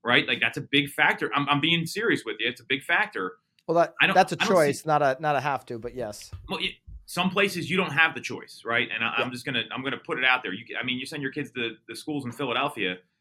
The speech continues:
Speaker 1: That's, it's, it, there's problems there, depending on if you can get into the right charter school or something else. So the, the, the point is that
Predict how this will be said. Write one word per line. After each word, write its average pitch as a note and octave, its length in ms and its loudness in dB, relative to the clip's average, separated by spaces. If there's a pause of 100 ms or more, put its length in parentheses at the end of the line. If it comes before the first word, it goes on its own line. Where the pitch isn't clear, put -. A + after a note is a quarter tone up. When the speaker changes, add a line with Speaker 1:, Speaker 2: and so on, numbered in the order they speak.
(400)
Speaker 1:
That's, D3+ 400 0
it's, C#3+ 220 -6
it, C#3+ 300 0
there's C#3 160 -4
problems E3 420 0
there, E2+ 160 -8
depending C3+ 380 -4
on C3 100 -6
if B2+ 80 -14
you C#3 60 -4
can C3+ 80 -10
get C3+ 100 2
into C#3 180 -6
the C#3 80 -8
right C#3+ 200 -2
charter D#3+ 320 -4
school G2 240 -10
or F2+ 100 -12
something B2 320 -6
else. - 380 -4
So C#3 420 -4 (540)
the, B2+ 120 -8
the, - 180 -6
the A#2+ 60 -12
point A3 240 -2
is G2 380 -4
that A#2 140 2